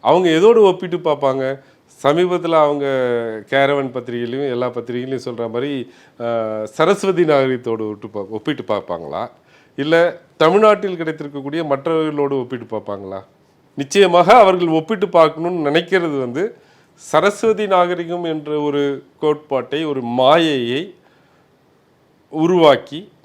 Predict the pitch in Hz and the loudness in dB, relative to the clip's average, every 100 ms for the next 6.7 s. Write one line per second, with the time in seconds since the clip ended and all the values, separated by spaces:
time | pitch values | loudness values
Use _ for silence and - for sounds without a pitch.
0 | _ _ _ _ _ - 143 202 226 208 | _ _ _ _ _ -2 2 4 4 2
1 | 214 214 190 202 233 202 185 185 180 175 | 2 0 4 6 6 6 2 2 -2 -4
2 | 170 165 160 170 226 214 147 - 170 185 | -2 -2 -2 0 2 2 -2 -4 -2 2
3 | 180 165 151 190 185 156 156 160 147 143 | 4 4 2 -2 4 4 4 -4 -2 0
4 | 123 131 170 233 175 143 113 90 71 - | 0 -2 2 2 2 -2 -6 -6 -10 -14
5 | _ - 156 160 131 147 196 226 214 220 | _ -8 -4 -4 -2 -2 0 -2 -2 -2
6 | 214 160 156 165 156 131 104 | 2 2 2 0 -2 -2 -6